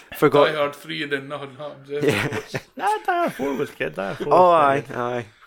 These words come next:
Speaker 3: Kevin
Speaker 2: Well, when
Speaker 3: Smith.
Speaker 2: he runs, is that the way he runs up a fucking,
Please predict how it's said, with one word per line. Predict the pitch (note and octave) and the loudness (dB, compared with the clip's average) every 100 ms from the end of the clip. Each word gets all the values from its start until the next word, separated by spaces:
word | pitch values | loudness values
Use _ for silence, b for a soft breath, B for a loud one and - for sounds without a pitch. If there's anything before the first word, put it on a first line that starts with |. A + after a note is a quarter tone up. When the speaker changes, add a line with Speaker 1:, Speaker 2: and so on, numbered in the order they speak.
| - | -6
Speaker 3:
Kevin | C#3 D3+ | 2 4
Speaker 2:
Well, | D3 | 4
when | D3 | 2
Speaker 3:
Smith. | D3 | -2
Speaker 2:
he | D3+ | -2
runs, | E3+ E3 | -4 -6
is | D#3+ D#3 | -10 -6
that | F3+ F3+ | -4 -2
the | F3+ | -2
way | F3 | -4
he | E3 | -4
runs | D#3 F3+ E3+ | -6 -6 -6
up | E3 D#3+ | -10 -12
a | |
fucking, | E3+ E3+ - E3 D#3+ D#3 | -12 -12 -10 -12 -12 -20